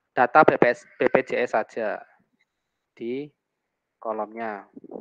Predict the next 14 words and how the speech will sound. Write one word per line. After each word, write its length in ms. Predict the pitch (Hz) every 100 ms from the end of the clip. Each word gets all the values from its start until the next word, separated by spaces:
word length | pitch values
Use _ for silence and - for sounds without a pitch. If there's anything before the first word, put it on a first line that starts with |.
| -
seperti 400 | - - 113 107
itu. 160 | 107 98 _ _ _ _ _ _ _ _ _ _ _ _ _ _ _ _ _ _ _ _ _ _ _ _ _ -
Sama 280 | 127 165
seperti 400 | - - 147 151
di 180 | 147 131 127 123
tadi 400 | 123 123 - 120
ya, 160 | 117 131
di 320 | - 117 117
inner 160 | 123 117
join. 480 | - 107 107 143 160 _ _ _ _ _ _ _ _ _ _ _ _ _ _ _ _ - - - - - - - _ _ _ _ _ _ _ _ _
Tinggal 240 | - 131 123
ditambahkan 560 | 131 131 120 139 135
where 240 | 127 135 135
saja. 680 | 139 123 123 117 120 151